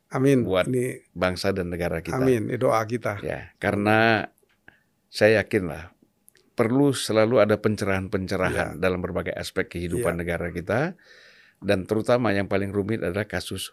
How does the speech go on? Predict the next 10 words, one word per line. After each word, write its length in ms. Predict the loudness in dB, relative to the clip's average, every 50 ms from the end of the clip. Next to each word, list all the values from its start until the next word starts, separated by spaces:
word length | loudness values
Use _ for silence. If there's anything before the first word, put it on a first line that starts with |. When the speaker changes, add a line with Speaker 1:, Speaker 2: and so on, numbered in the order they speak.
| _ _
Speaker 2:
hukum 440 | _ -14 -12 -6 -4 -4 -4 -4 -8
sebenarnya, 560 | -12 -14 -14 -12 -10 -10 -8 -6 -4 -4 -2
Speaker 1:
Ya. 140 | -2 -2 -4 -6 _ _ _ _ _ _ _ _ _ _
Speaker 2:
termasuk 360 | _ -10 -8 -6 -4 -4 -4 -4
juga 180 | -4 -4 -4 -6
ekonomi 560 | -6 -4 -4 -4 -4 -2 -4 -4 -4 -4 -2
dan 240 | -2 -2 -4 -4 -6
politik. 560 | -6 -4 -2 -2 -2 0 0 -2 -2 -2 -8 _ _
Speaker 1:
Ya. 220 | -14 -14 -14 -14 -14 _ _ _ _ _ _ _
Speaker 2:
Nah, 340 | -18 -18 -16 -16 -18 -20